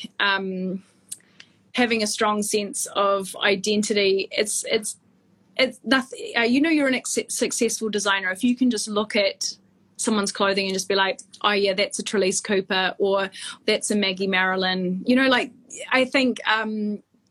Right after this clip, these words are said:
there's nothing more flattering and, um, you know, you've done well for yourself if people are clocking, being like, "Oh, that's, that's whatever designer that is."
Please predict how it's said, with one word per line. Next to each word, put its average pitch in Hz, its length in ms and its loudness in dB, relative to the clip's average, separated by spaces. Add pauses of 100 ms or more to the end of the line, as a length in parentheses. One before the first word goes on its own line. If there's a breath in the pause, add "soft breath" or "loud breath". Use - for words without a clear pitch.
(220)
there's 233 220 0
nothing 220 320 -4
more 214 160 -2
flattering 208 760 -2
and, 196 420 -2 (520 loud breath)
um, 196 340 2
you 208 100 0
know, 208 100 0
you've 202 180 -2
done 196 220 -4
well 196 180 -2
for 233 140 -8
yourself 190 600 -2
if 196 260 -4
people 196 360 0
are 180 80 -8
clocking, 190 460 -2
being 180 160 0
like, 180 180 -4
"Oh, 175 240 -4 (180)
that's, - 380 0
that's - 300 -2
whatever 196 400 2
designer 202 500 2
that 190 140 0
is." 214 360 0